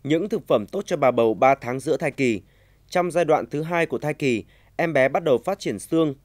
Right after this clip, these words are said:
các đặc điểm trên khuôn mặt, chân tay và đặc biệt não cũng phát triển ở thời kỳ cao điểm. Vì vậy,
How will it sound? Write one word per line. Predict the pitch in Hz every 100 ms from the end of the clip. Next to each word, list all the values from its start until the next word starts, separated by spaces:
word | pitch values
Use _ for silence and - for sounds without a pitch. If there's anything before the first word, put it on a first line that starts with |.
| _ -
các | 202
đặc | 180 135
điểm | 127 95
trên | - 151
khuôn | 139 160
mặt, | 147 117 _ _
chân | 160 151
tay | 147 147 - - _ _
và | 139 131 127
đặc | 139 127
biệt | 139 - -
não | 131 131 117 202
cũng | - 151
phát | 160 226
triển | - 127
ở | 107
thời | 107 117
kỳ | - 113
cao | 107 147
điểm. | 135 92 - _ _ _ _
Vì | 151
vậy, | 143 160